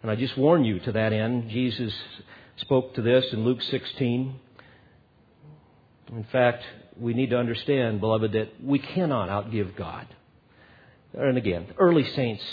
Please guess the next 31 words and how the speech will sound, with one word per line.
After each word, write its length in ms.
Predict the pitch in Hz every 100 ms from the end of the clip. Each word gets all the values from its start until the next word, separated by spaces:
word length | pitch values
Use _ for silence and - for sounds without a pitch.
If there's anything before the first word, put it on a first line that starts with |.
| - -
they 160 | 151
understood 540 | 113 104 - 117 101 101
this. 240 | 110 110 - -
They 120 | 143
didn't 240 | 131 110 113
need 160 | 113
to 60 | 104
be 180 | 107 104
taught 500 | - 127 123 127 117
this. 240 | 117 117 - - - - - _ _ _ _ _ _ _ _
They 80 | 143
had 180 | 151 131
a 80 | 117 -
fear 240 | 143 139 127
of 160 | 110
God. 520 | 113 123 123 127 123 - - _ _ _ _ _ _ _ _
The 60 | -
power 420 | - - 165 160
of 140 | 135 120
God 260 | 139 143
was 160 | 127 120 -
flowing 480 | 139 143 143 131 117 -
through 220 | 143 143
them. 400 | 123 131 131 135 139 - _ _ _ _ _ _ _ -
I 80 | 147
think 220 | 180 147
of 120 | 117
our 140 | 131 123
Lord's 300 | 135 135 131
word 180 | 127
in, 100 | 117